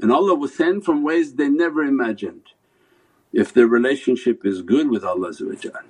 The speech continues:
So you don't have to even talk, we'll take care of it. And things happen and all of a sudden something comes in front of them, or that person couldn't run very far and they had to appear before that person to resolve something.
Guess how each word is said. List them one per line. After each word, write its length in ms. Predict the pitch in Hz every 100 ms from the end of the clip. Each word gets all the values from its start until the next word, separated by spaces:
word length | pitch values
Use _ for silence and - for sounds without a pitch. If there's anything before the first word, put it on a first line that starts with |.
| -
So 80 | 135
you 120 | 147
don't 80 | 156
have 180 | 147 139
to 60 |
even 260 | 143 131 120
talk, 300 | 147 151 147
we'll 360 | - - 131 160
take 220 | 139 120
care 240 | 131 120
of 100 | 110
it. 140 | 117 131
And 180 | 120 101
things 280 | 143 131
happen 400 | 143 143 - 180
and 120 | 165 156
all 120 | 151
of 60 |
a 40 | 147
sudden 400 | 160 147 151 147 _ - _
something 440 | - 143 143 139 131
comes 280 | 139 131
in 160 | 123 127
front 340 | - 151 147 131
of 160 | 117
them, 240 | 117 127 147
or 180 | 156
that 240 | 147 147 -
person 380 | 160 - 151 -
couldn't 300 | 170 160 139
run 320 | 160 185 180
very 260 | 143 143 135
far 680 | - 156 151 139 160 180 _ _ _ _ -
and 540 | 131 147 156 160 143
they 80 | 139
had 260 | 135 147 143
to 280 | 147 147 147
appear 320 | 135 - 165
before 380 | 143 131 147 139
that 240 | 135 127
person 420 | - 135 135 127 120
to 120 | 120
resolve 400 | 113 110 131 120
something. 500 | - 95 95 90